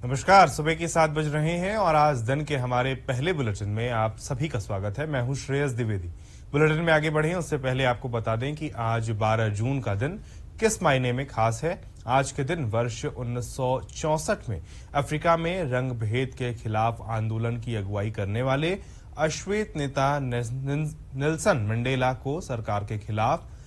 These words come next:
साजिश का दोषी ठहराते हुए उम्र कैद की सजा सुनाई गई थी। दक्षिण अफ्रीका के प्रथम अश्वेत भूतपूर्व राष्ट्रपति थे। राष्ट्रपति बनने से पूर्व वे दक्षिण अफ्रीका में सदियों से चल रहे रंग भेद का विरोध करने वाले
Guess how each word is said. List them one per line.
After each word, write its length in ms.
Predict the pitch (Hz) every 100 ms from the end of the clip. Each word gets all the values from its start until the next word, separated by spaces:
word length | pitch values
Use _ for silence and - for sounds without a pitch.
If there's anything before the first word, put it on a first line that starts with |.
| - - - -
साजिश 580 | - - 156 170 190 120
का 220 | - 131
दोषी 400 | 120 131 151 226
ठहराते 480 | 202 131 117 113 156
हुए 260 | 120 98 -
उम्र 240 | 135 147 139
कैद 380 | 120 117 117 -
की 120 | 120 113
सजा 340 | 127 131 139
सुनाई 300 | 110 107 87
गई 180 | 82 73
थी। 240 | - - - - - -
दक्षिण 300 | 127 127 165
अफ्रीका 440 | 147 147 139 139 135
के 260 | - 143
प्रथम 580 | 139 - 131 - 156 92 - - - -
अश्वेत 580 | 135 - 147 151 147
भूतपूर्व 680 | 147 104 127 120 - 165 135
राष्ट्रपति 520 | 107 98 - 113 185
थे। 180 | - 180 202 - - -
राष्ट्रपति 540 | 143 151 156 156 185 175
बनने 420 | 131 131 147 151
से 200 | 156 151
पूर्व 400 | 151 151 156 170
वे 240 | 151 131
दक्षिण 380 | 120 110 - 139
अफ्रीका 440 | 113 123 113 123
में 280 | 123 131 170 - - -
सदियों 460 | - 156 151 196 196
से 180 | 151
चल 200 | 113 135
रहे 300 | 131 123 143
रंग 260 | 135 120 120
भेद 360 | 110 117 120 -
का 160 | 123 123
विरोध 540 | 107 117 147 151 117
करने 320 | 120 117 170
वाले 360 | 151 107 92